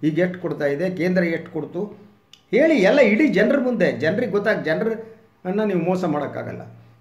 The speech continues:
ನಿಮ್ಮನ್ನ ನೀವು ಮೋಸ ಮಾಡ್ಕೋಬೋದೇ ಹೊರತು, ನೀವು ನಿಮ್ಮ ಆತ್ಮವಂಚನೆ ಮಾಡ್ಕೋಬೋದೇ ಹೊರತು ಜನರನ್ನ ಮೋಸ ಮಾಡೋದಕ್ಕೆ ಆಗಲ್ಲ ಅನ್ನೋದನ್ನ ಗೌಡ್ರು ಅರ್ಥ ಮಾಡ್ಕೋಬೇಕು. ನೋಡಿ, ಅವ್ರು ಹೇಳ್ತಾ ಹೋಗ್ತಾರೆ,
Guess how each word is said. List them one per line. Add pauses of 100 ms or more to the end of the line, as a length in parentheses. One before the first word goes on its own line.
ನಿಮ್ಮನ್ನ
ನೀವು
ಮೋಸ
ಮಾಡ್ಕೋಬೋದೇ
ಹೊರತು, (760)
ನೀವು
ನಿಮ್ಮ
ಆತ್ಮವಂಚನೆ
ಮಾಡ್ಕೋಬೋದೇ
ಹೊರತು (240)
ಜನರನ್ನ
ಮೋಸ
ಮಾಡೋದಕ್ಕೆ (120)
ಆಗಲ್ಲ (520)
ಅನ್ನೋದನ್ನ
ಗೌಡ್ರು
ಅರ್ಥ
ಮಾಡ್ಕೋಬೇಕು. (380)
ನೋಡಿ,
ಅವ್ರು
ಹೇಳ್ತಾ
ಹೋಗ್ತಾರೆ,